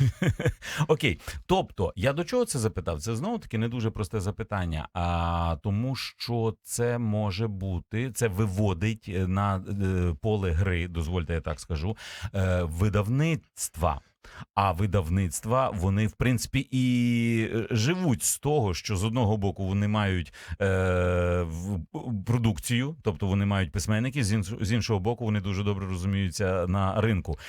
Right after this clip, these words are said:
І їм зайва медалька,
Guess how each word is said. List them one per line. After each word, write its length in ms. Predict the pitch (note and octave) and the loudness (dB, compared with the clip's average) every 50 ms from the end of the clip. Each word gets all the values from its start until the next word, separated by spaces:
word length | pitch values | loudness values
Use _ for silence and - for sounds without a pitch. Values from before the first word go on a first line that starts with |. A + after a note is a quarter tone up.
| - - - - | -8 -8 -6 -4
І 220 | - C#3 B2+ C3+ - - | -2 0 0 0 0 0
їм 500 | A2+ G2 G#2 C#3+ G3+ B3+ C4+ C4+ B3 - _ _ - | 0 0 2 2 2 2 2 0 -4 -6 _ _ -4
зайва 840 | G2+ F2 E2+ E2 G2 C3+ C#3 C3 B2 A2+ G2 F#2+ G#2 F#2+ F2+ E2+ - - - - - | -2 0 2 2 4 4 4 4 4 4 4 4 4 4 2 0 -2 -6 -16 -10 -2
медалька, 760 | - A#2 B2 C#3 A#2 G#2+ A#2+ A#2 G2+ F2 - - F2+ E2 D#2 | 2 4 4 4 4 4 4 4 2 0 0 0 2 2 0